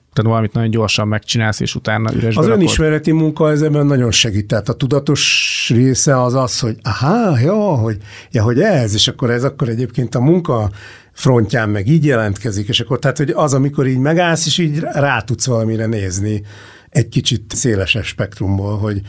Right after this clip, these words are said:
Speaker 2: hogy amit csináltál, az most így jó-e vagy nem, hogy elfogadod-e a kritikát a kollégáitól, hogy elvárod-e, hogy szóljanak, amikor hülye vagy. Tehát, hogy nekem most ilyen szempontból szuper jó csapatom van.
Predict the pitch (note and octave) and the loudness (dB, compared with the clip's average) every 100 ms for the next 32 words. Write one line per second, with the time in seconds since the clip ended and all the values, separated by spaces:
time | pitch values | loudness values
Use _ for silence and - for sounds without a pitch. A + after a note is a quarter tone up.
0 | - - - G#2+ A#2 G#2 - D3 D3 C#3 | -14 -18 -4 0 2 0 0 0 2 0
1 | C#3+ A#2+ G#2+ F#2 - - F2 A2+ A2+ F2+ | 0 -2 -2 -4 -4 -4 -2 -2 -2 -4
2 | F2 G2+ C#3+ D3 D3 D3 - A3 B2+ B2 | -4 -2 0 0 -2 -6 -8 -2 0 0
3 | C#3 B2+ B2 A#2 A2+ A#2+ A#2 A#2+ A2 G#2+ | 0 0 0 -2 -2 -2 -4 -2 -4 -4
4 | - A2+ G#2 G#2 G2+ G2+ G2+ G#2 G2 B2 | -4 -4 -2 -2 -2 -4 -4 -4 -2 -2
5 | A#2 G#2+ G#2 G#2 F#2+ F#2+ F#2+ - - G#2+ | -2 -2 -4 -4 -4 -4 -2 0 0 0
6 | G2+ F#2+ F#2+ - G2 G2 G#2+ F#2 B2+ C3+ | -2 -4 -4 -6 -6 -8 -10 -4 0 2
7 | D#3 C3+ C3 A2 - - - - _ _ | 2 0 -2 -6 -18 -20 -20 -20 _ _
8 | A2+ G2+ A2+ A2+ A2+ B2+ A#2+ A#2+ - - | -2 0 0 0 0 -2 0 -2 -2 -2
9 | A#2+ A#2+ - A#2+ A#2+ B2 B2 B2 B2 - | -2 0 0 0 -2 -2 -2 -2 -4 -8
10 | - - _ _ - - D3+ C#3+ A2+ F#2+ | -20 -20 _ _ -4 2 4 4 2 0
11 | G2+ F#2+ - - B2 C#3 C3 C#3 C#3 | -2 -4 -4 -4 -2 -2 0 0 -2